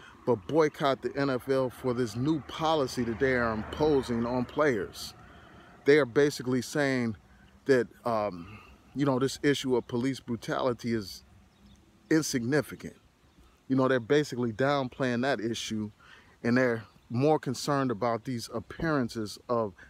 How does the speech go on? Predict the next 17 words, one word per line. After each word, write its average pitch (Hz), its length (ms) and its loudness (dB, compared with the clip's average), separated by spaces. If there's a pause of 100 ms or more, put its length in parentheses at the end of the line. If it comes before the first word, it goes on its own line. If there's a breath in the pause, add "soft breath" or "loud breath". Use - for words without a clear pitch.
(140 loud breath)
patriotism. 110 840 -2 (180 loud breath)
How 185 140 0
can 190 160 -4
you 165 80 -4
be 143 160 -6
patriotic 123 960 -2 (500 soft breath)
in 127 120 2
a 120 60 0
country 135 480 -2
that 117 140 -2
allows 113 760 0
police 117 460 -6
to 107 120 -10
get 117 240 -2
away 110 260 -2
with 101 180 -8
murdering 107 640 -4